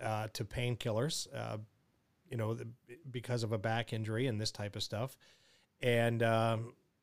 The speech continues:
he was doctor shopping and that type of stuff. But, uh, it was a short-lived thing.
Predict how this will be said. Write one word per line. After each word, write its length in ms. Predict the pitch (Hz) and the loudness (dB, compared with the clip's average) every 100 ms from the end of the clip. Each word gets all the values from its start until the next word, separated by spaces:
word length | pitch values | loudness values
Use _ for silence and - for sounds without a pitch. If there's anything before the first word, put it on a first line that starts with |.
| _ _ _ _ _ - | _ _ _ _ _ -6
he 140 | 143 | -2
was 140 | 131 | 0
doctor 400 | - 117 123 - | 4 4 4 2
shopping 480 | 107 120 113 127 131 | -2 0 2 2 2
and 80 | 117 | 2
that 160 | 113 - | 0 0
type 180 | 117 | -4
of 80 | 113 | -2
stuff. 340 | - 113 131 - - _ _ - | 0 0 0 -4 -20 _ _ -6
But, 380 | 120 139 127 - | 6 6 6 4
uh, 320 | 131 123 123 - | 6 8 6 2
it 80 | 143 | 2
was 180 | 139 127 | 4 4
a 60 | |
short-lived 800 | - - 156 180 139 131 117 110 - _ | 0 6 8 8 4 4 2 -4 -18 _
thing. 340 | - 104 117 | 0 0 -2